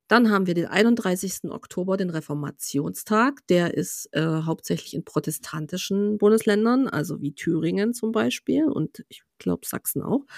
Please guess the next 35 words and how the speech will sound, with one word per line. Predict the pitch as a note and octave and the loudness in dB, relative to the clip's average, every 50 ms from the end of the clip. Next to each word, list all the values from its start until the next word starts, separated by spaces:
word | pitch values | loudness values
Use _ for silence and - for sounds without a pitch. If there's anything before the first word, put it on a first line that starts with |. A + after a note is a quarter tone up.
| - _ _ _ _ _ _ _ _ _ _ _ _ _ _ _ _ _ _ _ _ _ _ _ _ - | -20 _ _ _ _ _ _ _ _ _ _ _ _ _ _ _ _ _ _ _ _ _ _ _ _ 2
Äh, | - G3+ G3+ G3+ | 2 4 4 4
dann | G3 G#3 A3 A#3+ A#3 A3 A3 A3+ A3+ G#3+ G#3+ - | 4 6 6 8 8 6 6 4 4 2 0 -4
die | G3 F#3+ G#3 G#3 | -4 -4 -2 0
den | G3+ G3+ F#3 - | 2 2 0 0
einunddreißigsten | - D#3+ F#3 F#3 G3 G3 F#3 E3+ F3 - F#3 - - - A#2+ | 0 -2 -2 -2 -2 -2 -2 -2 -2 -4 -6 -8 -8 -8 -10
Oktober | - - - - F#3+ F3 G3+ A#3 A#3 A#3 A#3+ A#3+ - - | -10 -10 -8 -4 -4 0 0 2 2 2 2 0 -2 -2
nicht | E3 F3 F#3 G#3+ - - - - | -2 0 0 0 -2 -4 -8 -4
haben, | G#3 G#3 A3 A#3 B3 B3 A#3 | 0 0 2 2 2 2 2
die | G#3+ F#3+ F3 | 2 0 0
haben | F3 F3+ F3+ | -2 -2 -2
dieses | - F#3 F3+ F#3+ F3+ - - | -2 -2 -2 -2 -4 -4 -4
Jahr | E3+ E3 | -4 -4
Pech, | - - F#3+ G3+ B3 - - | -2 0 0 0 0 0 0
weil | A3+ F#3 F3 | 0 2 2
der | E3+ F3+ | 2 0
erste | - - E3+ - - F3+ | 0 -2 -2 -2 0 0
November | F#3 F3 E3+ E3 D#3+ E3 E3 E3 | 0 0 0 0 -2 -2 -2 -2
fällt | - - D#3+ D#3 - | -2 0 -2 -2 -2
auf | - - | -4 -6
einen | - - D#3 D#3+ D3+ D3+ C#3 | -4 -4 -2 -2 -2 -2 -2
Samstag. | - D3 D3+ D#3+ F3 - - - G3 G#3 B3+ D#4+ - - _ _ _ _ _ _ _ _ _ - | 0 -2 -2 -2 -2 -4 -2 0 2 2 2 2 0 -4 _ _ _ _ _ _ _ _ _ 0
Das | F3+ F3+ F3+ - | 0 0 2 2
wäre | F#3 F3+ F#3 F3+ E3+ - | 2 2 2 2 2 2
Allerheiligen, | - C3 D3 D3 D3+ D#3 D3+ D3 F3+ G3 A3 A3 A#3+ | 2 4 4 4 2 2 2 4 4 4 4 4 2
das | G3+ F3+ F3 - | 0 0 0 -2
wäre | F3 E3+ - E3 | -2 -2 -4 -4
zum | - - D#3+ | -6 -8 -6
Beispiel | - D#3 D3+ D#3 - - - | -4 -4 -4 -4 -4 -4 -6
in | F#2+ C#3 C#3+ | -4 -4 -2
Bayern, | B2 A#2 A2 C3 D#3+ G3+ B3 D#4 D#4 - | -2 0 0 2 2 2 2 0 0 -4
das | - - - | -6 -8 -8
ist | E3+ - - | -12 -10 -6
der | - - | -6 -6
katholische | - - D3+ - - D#3+ F3 F3+ F#3+ G3+ | -6 -8 -6 0 2 2 2 2 0 0
Feiertag. | G3+ G3+ G3+ G#3+ A3 - A#3 A3+ B3 C#4+ - - | 2 2 2 2 2 2 2 2 2 2 -2 -8